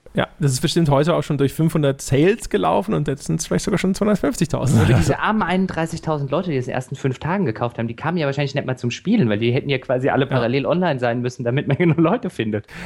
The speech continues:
Speaker 1: Das ist natürlich dann sowieso nochmal so ein Problem, ne?
Speaker 2: Ja.
Speaker 1: Wenn so ein, äh, das hat man ja, äh, zum Beispiel bei Evolve auch gesehen, wenn so ein Multiplayer-lastiger Titel oder dessen Stärken vielleicht im Multiplayer liegen, wie im Falle von Blur,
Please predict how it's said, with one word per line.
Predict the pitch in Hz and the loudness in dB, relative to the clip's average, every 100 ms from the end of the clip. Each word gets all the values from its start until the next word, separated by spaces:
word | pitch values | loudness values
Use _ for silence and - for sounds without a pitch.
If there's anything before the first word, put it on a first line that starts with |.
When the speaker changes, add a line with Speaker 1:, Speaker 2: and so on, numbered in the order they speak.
| 160 | -2
Speaker 1:
Das | 156 165 | 0 2
ist | |
natürlich | 190 160 147 | 2 2 0
dann | 143 139 | 0 2
sowieso | 139 131 156 | 2 2 2
nochmal | 156 123 120 | 2 0 0
so | |
ein | 123 | -2
Problem, | - 127 117 120 | -2 0 2 2
ne? | 131 | 4
Speaker 2:
Ja. | |
Speaker 1:
Wenn | 147 135 | 2 2
so | 147 | 0
ein, | 131 | 0
äh, | 127 127 | -2 -2
das | 131 143 | -2 -2
hat | - | 0
man | 147 | 0
ja, | 131 120 - | 2 0 -2
äh, | 123 123 | 0 0
zum | - | 2
Beispiel | 135 - 139 | 0 0 -2
bei | 135 | 0
Evolve | 139 120 127 160 160 | 0 2 4 2 2
auch | 135 - | 0 0
gesehen, | 135 135 135 160 - - - | 0 2 2 0 -4 -14 -2
wenn | 143 | 0
so | 135 | 2
ein | 139 | 2
Multiplayer-lastiger | 139 170 208 214 - 190 185 180 175 185 180 170 | 4 4 2 -2 -2 0 2 0 0 -2 -2 0
Titel | 190 196 233 | 0 2 4
oder | 139 135 | 4 2
dessen | - 135 131 | -2 -2 -2
Stärken | - 127 131 - | 0 0 0 -2
vielleicht | - 147 151 | 2 2 2
im | |
Multiplayer | 160 160 165 - 156 151 | 2 2 0 0 2 2
liegen, | 147 170 202 | 2 4 4
wie | 147 | 4
im | 135 | 2
Falle | 139 131 | 0 0
von | 139 127 | 0 0
Blur, | 123 120 120 143 160 | 2 2 4 4 2